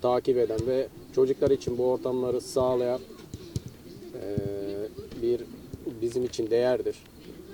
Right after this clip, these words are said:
Kendisi gerçekten benim için çok değerli. Ortacamız için de çok değerli olduğunu hissediyorum. Yaklaşık, e, on iki veya on üç yaş gruplarında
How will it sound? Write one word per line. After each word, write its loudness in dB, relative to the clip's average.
Kendisi 2
gerçekten 0
benim 4
için -2
çok 0
değerli. 0
Ortacamız 4
için 0
de 4
çok 0
değerli 2
olduğunu 2
hissediyorum. -2
Yaklaşık, 6
e, -4
on 4
iki 4
veya 4
on 6
üç 0
yaş 2
gruplarında 4